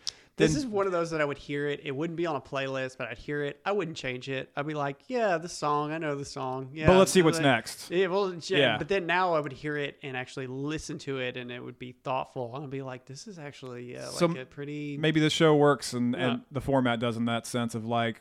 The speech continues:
Speaker 2: we would have never, if we hadn't looked into it, we would have never bothered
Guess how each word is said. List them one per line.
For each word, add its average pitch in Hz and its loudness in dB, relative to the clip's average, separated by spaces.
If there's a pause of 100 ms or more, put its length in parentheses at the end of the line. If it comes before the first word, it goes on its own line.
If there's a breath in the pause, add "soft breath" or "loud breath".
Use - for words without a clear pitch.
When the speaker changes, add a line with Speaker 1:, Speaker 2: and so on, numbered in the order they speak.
Speaker 2:
we 127 0
would 120 -2
have 117 -4
never, 120 0 (560 soft breath)
if 143 2
we 175 12
hadn't 165 8
looked 143 -2
into 131 -4
it, 113 -6
we 127 -6
would 123 -4
have 117 -8
never 117 -2
bothered 113 -2